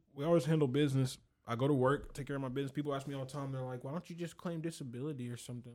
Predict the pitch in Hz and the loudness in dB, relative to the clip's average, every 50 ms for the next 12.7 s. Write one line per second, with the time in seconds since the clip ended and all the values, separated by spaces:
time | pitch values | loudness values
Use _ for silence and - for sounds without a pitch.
0 | 127 131 127 120 131 160 185 175 - - - 147 147 - 143 143 127 117 110 123 | -18 -14 -12 -8 -6 -6 -6 -6 -8 -12 -14 -14 -14 -14 -14 -12 -12 -12 -12 -12
1 | 123 117 113 110 107 117 117 - - 139 147 135 123 - - 123 123 120 117 117 | -14 -14 -14 -14 -12 -14 -14 -14 -14 -12 -12 -12 -14 -14 -12 -8 -6 -6 -6 -6
2 | - _ _ _ _ _ _ _ _ _ _ _ _ _ _ _ _ _ - - | -8 _ _ _ _ _ _ _ _ _ _ _ _ _ _ _ _ _ -6 -4
3 | 110 110 110 107 107 104 - _ _ _ - 110 113 131 139 139 127 127 131 127 | -2 -2 -2 -2 -4 -6 -10 _ _ _ -4 -2 0 0 0 2 2 2 2 2
4 | 127 131 131 123 117 113 110 110 120 127 131 - - 117 107 - 113 110 113 - | 2 2 2 2 2 0 2 2 2 0 0 0 -2 -4 -2 -2 -2 -4 -4 -6
5 | - _ _ _ _ _ _ 117 117 107 117 110 107 110 110 110 107 - - _ | -12 _ _ _ _ _ _ -8 -6 -4 -2 0 0 0 0 -2 -2 -4 -8 _
6 | _ _ _ _ _ - 120 117 107 107 113 135 139 131 120 117 120 117 117 117 | _ _ _ _ _ -8 -4 -2 2 2 4 4 4 4 2 2 2 2 2 2
7 | 113 113 117 117 - 120 117 110 110 113 110 107 117 110 107 107 107 107 110 110 | 2 0 0 -2 -2 -2 0 0 0 0 -2 -2 -2 -2 -2 -2 -2 -2 -2 -4
8 | 110 - - _ - - 127 117 110 107 107 107 117 123 120 110 107 110 - - | -6 -8 -14 _ -12 -8 -6 -4 -2 -2 -2 0 0 0 0 0 -2 -2 -2 0
9 | 113 113 117 120 113 113 107 110 113 113 117 120 123 120 120 123 123 - - _ | 0 0 0 0 0 0 0 2 2 2 2 2 2 2 0 0 -2 -4 -8 _
10 | _ _ _ _ _ 131 117 113 113 113 113 110 110 113 117 117 - _ _ _ | _ _ _ _ _ -8 -6 -4 -4 -4 -4 -6 -6 -8 -12 -14 -20 _ _ _
11 | _ _ _ _ _ - 110 107 113 120 117 117 113 113 113 110 104 - - 127 | _ _ _ _ _ -8 -6 -4 -2 -2 0 0 0 0 -2 -2 -4 -2 -2 -2
12 | 123 120 113 110 110 107 107 110 - - 117 113 113 113 | 0 0 0 -2 -2 -4 -6 -6 -4 -4 -4 -4 -4 -4